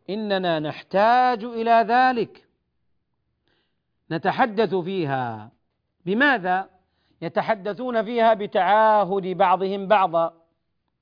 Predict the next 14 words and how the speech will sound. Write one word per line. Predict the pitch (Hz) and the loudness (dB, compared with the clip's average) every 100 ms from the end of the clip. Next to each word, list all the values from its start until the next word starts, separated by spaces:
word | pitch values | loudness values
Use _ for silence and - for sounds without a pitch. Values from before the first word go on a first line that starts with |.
| _ _ _ _ _ _ _ | _ _ _ _ _ _ _
يتحدثون | 147 185 196 208 214 170 262 247 233 | -6 -2 -2 -2 -4 -6 -6 -2 -2
فيها | 226 254 233 247 254 262 _ _ _ _ _ _ _ _ _ _ _ | -4 -2 2 4 4 0 _ _ _ _ _ _ _ _ _ _ _
فيما | 220 247 226 220 208 | -6 -4 -2 0 0
فيه | 160 233 208 208 | -2 -6 -4 -2
مصلحتهم، | 214 220 220 226 254 240 196 190 196 _ _ _ _ _ _ _ _ _ _ _ 143 | -4 0 0 0 -2 -4 -6 -8 -12 _ _ _ _ _ _ _ _ _ _ _ -12
يتحدثون | 147 - 175 220 196 214 269 262 240 | -2 0 0 -2 -6 -6 -4 -2 -2
فيها | 208 262 240 247 254 247 - _ _ _ _ _ _ | -2 -4 2 4 4 2 -8 _ _ _ _ _ _
في | 202 214 | -10 -6
سؤال | 214 208 247 262 247 226 | -6 2 4 4 2 0
بعضهم | 240 220 220 247 240 240 - _ _ _ _ _ _ 175 | 0 0 -2 -2 -4 -8 -14 _ _ _ _ _ _ -8
عن | 220 226 | -6 2
بعض، | 262 233 214 _ _ _ _ _ _ _ _ _ _ _ | 4 4 0 _ _ _ _ _ _ _ _ _ _ _
يتحدثون | 156 - 180 214 196 226 180 269 247 220 | -10 -4 -2 -2 -4 -8 -8 -8 -6 -6
فيها | 262 254 247 254 254 | -6 -2 2 2 0